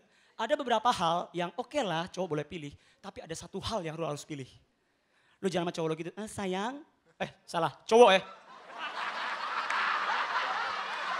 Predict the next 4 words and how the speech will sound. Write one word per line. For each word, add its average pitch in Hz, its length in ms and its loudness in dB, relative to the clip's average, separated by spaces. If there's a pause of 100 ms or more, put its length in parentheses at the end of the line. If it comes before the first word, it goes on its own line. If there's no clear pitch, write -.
(1800)
Ini 220 80 0
cowok 202 160 2
lo 196 120 2
nih 151 100 -4